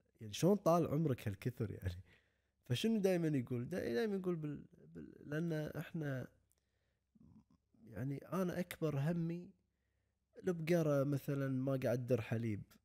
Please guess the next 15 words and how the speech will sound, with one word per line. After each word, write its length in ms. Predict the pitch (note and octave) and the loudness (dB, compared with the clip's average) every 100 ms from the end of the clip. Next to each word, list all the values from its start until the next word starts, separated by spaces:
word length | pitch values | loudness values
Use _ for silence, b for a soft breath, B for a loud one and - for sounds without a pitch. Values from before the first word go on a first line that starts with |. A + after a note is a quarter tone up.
| _ _ _ _ _ _ _ - | _ _ _ _ _ _ _ -10
ولا 600 | C#3+ E3+ D#3 D3+ C#3+ C3+ | 4 4 6 6 4 4
الصخلة 520 | C#3+ D3 - D#3+ D3 | 2 0 0 2 4
هذه 380 | D3 D3 C3+ C3 | 4 4 4 4
قاعدة 120 | C3 | 4
تع-، 600 | - D#2+ G2+ F#2+ C#3 D3 | 2 -2 -4 -6 -4 0
قاعدة 360 | C3+ C3+ C3 B2 | 0 2 2 0
وتصارخ 600 | A#2+ - C#3 C3 A#2 A2+ | -2 -2 0 2 0 0
بالليل 360 | A#2 B2+ A#2+ | 0 2 0
تأذيني، 840 | G#2+ A#2 G#2+ C3 A#2+ G#2+ G#2+ A2+ - - | 0 -2 -2 0 0 0 -2 -4 -10 -4
ولا، 720 | F#3+ F#3 E3 D3+ C#3 B2+ - - | 2 4 4 4 2 -4 -6 0
يعني، 380 | A3 G#3+ G3 | 2 2 0
أشياء 480 | E3 - A3+ A3 G3 | -2 -2 -2 -2 -2
هذه، 340 | A3 F3+ C#3+ G#3+ | 0 0 0 2
هذه 340 | A3+ - | 2 4
أ-، 80 | G#3 | 4